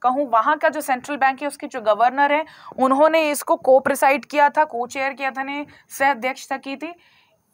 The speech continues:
उनका नाम है यी गैंग, जो वहाँ के सेंट्रल बैंक के गवर्नर हैं, और ली यूकुन,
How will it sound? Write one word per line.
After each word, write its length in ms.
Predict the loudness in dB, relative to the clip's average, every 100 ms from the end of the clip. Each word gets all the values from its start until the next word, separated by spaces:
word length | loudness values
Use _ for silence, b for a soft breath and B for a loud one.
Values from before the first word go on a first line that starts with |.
| _
उनका 240 | -8 0 2
नाम 240 | 4 2
है 100 | -2
यी 320 | -8 -10 -8
गैंग, 320 | -4 -2 -2 -6
जो 160 | -4
वहाँ 240 | 0 0 0
के 140 | -4
सेंट्रल 300 | -8 -10 -8
बैंक 220 | -2 -2
के 80 | -2
गवर्नर 440 | -2 0 0 -2 -2
हैं, 140 | -4 B B B 2
और 280 | 4 4 0 -6
ली 300 | -6 -2 -2
यूकुन, 640 | -2 -6 -6 -6 -6 -6